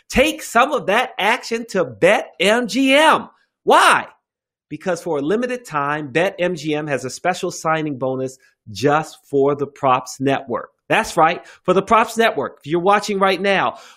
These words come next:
all you have to do is create a new account at Bet M G M and use the code Just Sport twenty to get a one hundred percent match on your first deposit of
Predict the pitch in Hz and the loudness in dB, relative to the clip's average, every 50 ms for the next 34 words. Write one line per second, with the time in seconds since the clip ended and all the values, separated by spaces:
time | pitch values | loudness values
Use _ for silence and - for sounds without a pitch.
0 | _ - 175 208 233 233 226 226 233 226 226 220 175 233 233 220 220 220 - 202 | _ 4 6 6 6 6 2 0 0 0 -2 -2 -2 0 0 0 0 0 0 0
1 | 208 214 214 202 202 214 208 202 202 202 202 202 214 220 214 170 143 123 175 185 | 0 2 0 0 0 0 -2 -2 -2 -2 -2 -2 -2 -2 -2 -2 0 2 2 2
2 | 196 - 190 196 196 185 160 180 185 190 196 190 175 151 147 147 175 202 220 202 | 2 2 0 -2 -2 -4 -4 -2 -2 -2 -2 -2 -4 -4 -4 -4 -4 -4 -4 -4
3 | - 202 196 - - 208 208 202 190 185 180 170 - - - 107 156 185 196 208 | -6 -8 -10 -2 0 2 4 4 4 4 2 0 -2 -8 -6 -2 0 0 0 -2
4 | - - - - - 202 214 196 208 - - 214 220 220 214 180 127 117 - - | -4 -10 -8 0 2 2 2 2 -2 -4 0 2 2 4 2 2 -2 -4 -8 -18
5 | - - _ - - 160 180 190 185 185 170 170 185 180 170 160 - 208 240 254 | -20 -20 _ -12 -4 -2 0 2 2 2 0 0 0 0 0 0 0 0 0 0
6 | 208 240 - 233 220 - - 233 214 - - 165 175 196 214 214 180 147 - - | -2 -4 -6 -6 -6 -2 -2 -2 -2 -2 -4 -4 -2 0 0 0 0 -2 -6 -12
7 | - _ _ _ _ _ - 147 151 156 156 151 156 - 185 196 202 196 - - | -20 _ _ _ _ _ -6 -4 -2 -2 -2 -4 -2 -2 -2 -2 -2 -4 -8 -12
8 | 190 - - - 175 175 180 175 170 185 185 185 _ _ - 123 117 | -12 -10 -6 -2 -2 0 -2 -2 -4 -8 -12 -12 _ _ -14 -14 -14